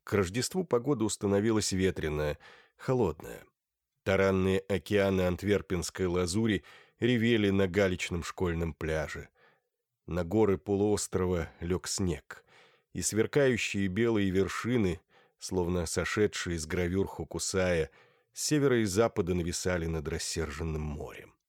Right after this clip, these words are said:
В холмах стало ещё пустыннее, ещё тише. Я отправлялся гулять, чтобы развеять скуку,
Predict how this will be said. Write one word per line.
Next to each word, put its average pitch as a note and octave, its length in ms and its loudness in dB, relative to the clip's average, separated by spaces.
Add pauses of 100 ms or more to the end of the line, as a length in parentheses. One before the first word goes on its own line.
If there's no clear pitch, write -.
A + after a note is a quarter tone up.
(800)
В - 80 -18
холмах G2 500 0
стало G#2 300 0
ещё G2+ 420 -2
пустыннее, E2+ 800 -4 (640)
ещё E2 320 -4
тише. - 580 -6 (680)
Я E2 200 -2
отправлялся F#2 640 0
гулять, G2 400 2
чтобы E2+ 280 -4
развеять E2+ 460 -2
скуку, - 500 -6